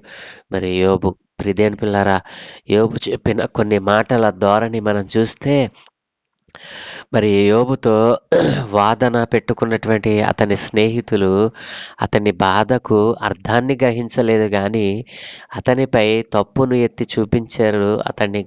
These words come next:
గద్దించడానికి ప్రయత్నం చేశారు. అయితే ఇప్పుడు దేవుడు దీన్ని అతని ఎదుట ఉంచబోతామన్నాడు.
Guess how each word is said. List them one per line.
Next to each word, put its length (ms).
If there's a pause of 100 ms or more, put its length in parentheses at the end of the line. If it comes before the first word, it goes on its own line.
గద్దించడానికి 680
ప్రయత్నం 520
చేశారు. 480 (1000)
అయితే 380
ఇప్పుడు 280
దేవుడు 640
దీన్ని 520
అతని 400
ఎదుట 340
ఉంచబోతామన్నాడు. 1300